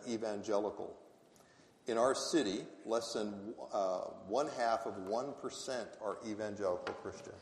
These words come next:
Keep that in mind. That is a local, uh, statistic. We left Hunedoara and moved to Iași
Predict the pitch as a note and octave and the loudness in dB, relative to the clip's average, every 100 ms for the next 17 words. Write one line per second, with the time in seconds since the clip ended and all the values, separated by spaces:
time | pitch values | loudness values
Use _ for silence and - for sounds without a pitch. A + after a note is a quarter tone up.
0 | - - - - - - - - - A2+ | -18 -20 -20 -20 -18 -18 -18 -18 -10 -4
1 | A#2 G#2+ G2 G2 F#2 F2 F2 - F#2 F#2+ | 2 2 2 -2 -2 -6 -12 -6 0 2
2 | G2+ G2+ F#2 E2+ E2 - - - - - | 2 2 2 0 -4 -16 -20 -20 -20 -20
3 | - - F#2+ G2+ - F2 D#2+ - - - | -20 -4 0 0 2 0 0 -8 -16 -16
4 | - - - G#2+ G2 - - E2+ F2+ - | -20 -20 -16 -10 -10 -10 -8 -8 -8 -8
5 | - - - - - _ - - - - | -12 -14 -20 -20 -20 _ -20 -20 -20 -20
6 | - - B2 D#3+ F#3+ F3+ C3+ A2+ G#2+ G#2 | -18 4 12 12 12 8 6 8 8 10
7 | C#3 G#2 G#2 G#2+ C3 B2 A#2 F#2+ E2+ F2+ | 8 6 2 4 4 2 0 4 4 4
8 | - - | 0 -8